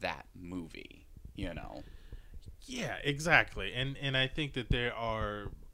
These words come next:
Speaker 2: some other movies that are out there that, you know, do have a loaded soundtrack that it just kills it. And it's
Speaker 1: Right.
Speaker 2: like, if you just sort of strip that away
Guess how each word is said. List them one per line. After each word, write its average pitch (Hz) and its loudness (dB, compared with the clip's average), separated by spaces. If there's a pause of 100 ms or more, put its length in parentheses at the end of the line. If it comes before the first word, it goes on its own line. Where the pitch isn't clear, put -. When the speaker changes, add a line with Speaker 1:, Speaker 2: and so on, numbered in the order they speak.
(120)
Speaker 2:
some 113 -2
other 226 4
movies 98 -2
that 90 -4
are 87 -2
out 87 -4
there 82 -8 (100)
that, 80 -12
you 101 -10
know, 82 -4 (360)
do 151 -2
have 92 -2 (120)
a 104 -8
loaded 90 -6
soundtrack 85 -4 (580)
that 98 -4
it 101 -8
just - -4 (540)
kills 120 -8
it. 87 -8 (100)
And 107 -2
it's 110 0
Speaker 1:
Right. 110 8
Speaker 2:
like, - -6
if 117 -2
you 117 -2
just 110 -4
sort 120 2
of 104 -2
strip - -2
that 98 4
away 98 -2